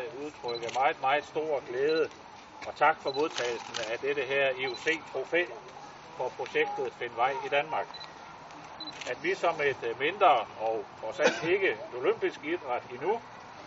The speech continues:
opnår at komme i betragtning til sådan en olympisk pris, det er noget, der i den grad fylder os med glæde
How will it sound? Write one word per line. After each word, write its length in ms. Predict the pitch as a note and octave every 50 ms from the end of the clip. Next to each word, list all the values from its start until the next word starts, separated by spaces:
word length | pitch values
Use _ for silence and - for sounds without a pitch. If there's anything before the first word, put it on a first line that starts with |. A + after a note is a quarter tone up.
| - -
opnår 400 | - D#3 F3 - F3 E3 D3+ D3
at 80 | C3 A#2
komme 280 | - C3+ C3+ C3 C3 B2
i 40 |
betragtning 560 | A#2 B2 A2 - C3+ C3 D3+ D#3+ - C#3+ B2 A#2+ -
til 100 | C3 B2
sådan 220 | - C#3+ D3 D3+
en 80 | C#3+ C3
olympisk 500 | B2+ B2+ C#3 D#3+ E3+ - - B2 A2+ - -
pris, 340 | - E3 F3 F3+ - - - - - - - - - - - -
det 180 | C#3+ D#3 D#3
er 100 | D3+ C#3+
noget, 340 | C#3 C#3+ D3+ E3 E3 D#3+ -
der 140 | C#3 B2 B2
i 60 | A#2+
den 200 | B2 C#3 D3+ C#3 B2
grad 260 | B2+ C3 C#3 C#3 B2+
fylder 280 | - - C#3+ D3 D#3 D3
os 160 | C3+ B2+ A2+ -
med 80 | A2+ G#2
glæde 420 | G2+ A2+ B2 C3 C3+ D3 C#3+ B2+